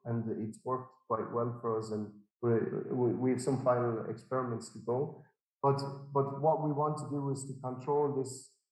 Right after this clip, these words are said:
uh, well in the incubator by using different variables like heat flux, heart rate, which we're measuring, uh, for, just on the eggshell using a light technique to measure the heart rate of the embryo inside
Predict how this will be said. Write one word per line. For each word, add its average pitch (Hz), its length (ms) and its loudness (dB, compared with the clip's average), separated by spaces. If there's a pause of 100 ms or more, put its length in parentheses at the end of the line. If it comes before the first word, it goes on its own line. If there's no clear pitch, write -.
(120)
uh, 113 320 2
well 156 680 0
in 131 140 -2
the 123 140 -2 (160)
incubator 131 640 -6 (500)
by 123 100 2
using 139 480 0
different 143 340 -4
variables 135 580 -2
like 113 260 -6
heat 123 260 -6
flux, 120 360 -4 (420)
heart 143 260 4
rate, 156 340 2
which 127 220 -4
we're 123 200 0 (140)
measuring, 127 500 0 (420)
uh, 110 120 0 (320)
for, 151 100 0 (140)
just 139 260 -2 (240)
on 131 60 4 (100)
the 123 200 0
eggshell 131 460 0 (160)
using 123 360 -4
a 117 40 0
light 120 340 0
technique 117 500 -6 (320)
to 117 80 -8
measure 117 300 0
the 107 100 -2
heart 113 300 0
rate 110 180 -4
of 104 160 -4
the 113 120 -4
embryo 110 460 -2
inside 117 400 0